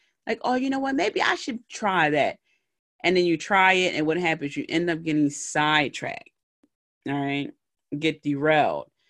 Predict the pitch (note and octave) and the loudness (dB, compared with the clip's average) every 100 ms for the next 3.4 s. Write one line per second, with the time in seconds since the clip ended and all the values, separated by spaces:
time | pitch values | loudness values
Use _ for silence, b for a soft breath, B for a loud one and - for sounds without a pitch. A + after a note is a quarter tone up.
0 | _ _ D3 D#3 D#3+ D#3 - D3+ D3 D3 | _ _ -4 0 0 0 -2 -4 -2 2
1 | D#3+ E3+ E3 D3+ D3+ D3+ - - C3+ - | 4 4 0 -2 0 0 -2 -6 -18 -4
2 | C#3+ C#3 C3+ - - _ _ _ _ - | -2 0 -2 -8 -20 _ _ _ _ 0
3 | D#3 D#3 F2+ - | 2 2 0 -10